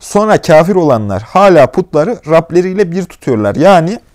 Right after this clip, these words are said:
Allah'a karşı duyulması gereken tazim,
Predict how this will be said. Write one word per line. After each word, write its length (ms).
Allah'a 500
karşı 340
duyulması 380
gereken 420
tazim, 560